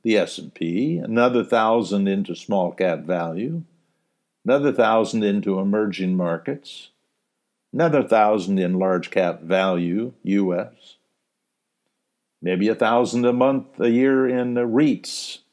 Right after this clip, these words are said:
Uh, there are lots of different approaches to building that, uh,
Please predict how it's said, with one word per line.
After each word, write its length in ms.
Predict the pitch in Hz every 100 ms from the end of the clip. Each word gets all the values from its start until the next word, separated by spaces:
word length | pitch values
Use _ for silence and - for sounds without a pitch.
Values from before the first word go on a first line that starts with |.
| _ _ _ _ _ _ _ _ - _ _ -
Uh, 260 | - 85 82
there 240 | 92 151 131
are 40 |
lots 480 | 117 123 127 120 -
of 160 | 85
different 340 | 85 98 90 85
approaches 600 | - 104 98 - 82 80
to 140 | 90
building 520 | 82 98 101 92 92 87
that, 360 | 90 76 -
uh, 240 | 85 80